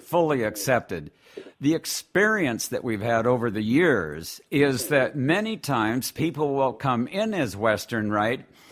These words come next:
but then the very church itself, the very parish itself, requests to become Eastern Rite. Now, uh, when I first became Orthodox, I was interested in taking both. I actually,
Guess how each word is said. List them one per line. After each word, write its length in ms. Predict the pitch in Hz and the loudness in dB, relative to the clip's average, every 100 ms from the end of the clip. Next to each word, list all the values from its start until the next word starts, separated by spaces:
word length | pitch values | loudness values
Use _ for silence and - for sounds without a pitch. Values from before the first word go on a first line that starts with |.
| - _ | -20 _
but 140 | 165 | -4
then 420 | 196 190 190 160 143 | -2 -4 -4 -8 -8
the 60 | |
very 340 | 165 196 190 185 | -4 -4 -4 -6
church 380 | - 190 156 | -4 -4 -4
itself, 520 | 165 123 208 208 175 - | -8 -4 2 2 2 -4
the 100 | 147 | -4
very 240 | 170 160 | -2 -4
parish 380 | - 175 175 156 | -2 0 0 -2
itself, 460 | 147 - 190 170 - | -6 -2 0 0 0
requests 1160 | 143 143 - 151 196 185 98 92 - - - - _ _ _ | 0 0 -4 2 2 4 0 -2 -12 -14 -18 -20 _ _ _
to 120 | 180 | 0
become 600 | 165 160 - 156 139 139 - _ _ _ _ | 2 0 2 4 4 0 -10 _ _ _ _
Eastern 440 | 208 208 - 147 113 | -2 -2 0 0 2
Rite. 420 | 107 76 - - _ _ _ _ _ _ _ | 0 -2 -8 -20 _ _ _ _ _ _ _
Now, 640 | 131 123 120 113 110 104 101 _ 117 | -2 2 4 4 2 -2 -12 _ -2
uh, 280 | 113 92 95 | 0 0 -2
when 240 | 117 123 | -2 0
I 100 | 139 | 0
first 300 | 170 165 139 | 0 -2 -2
became 320 | 139 147 131 | -4 0 2
Orthodox, 480 | 127 123 127 131 120 | 2 0 4 4 4
I 120 | 139 | 2
was 240 | 131 135 117 | 4 0 0
interested 540 | 135 131 127 - 123 | 0 2 0 -2 -4
in 100 | 123 | -4
taking 360 | 127 131 131 131 | -2 -2 -2 4
both. 360 | 190 165 90 | 4 4 0
I 140 | 101 110 | -2 -2
actually, 560 | 110 - 120 117 104 | -4 -8 -8 -6 -8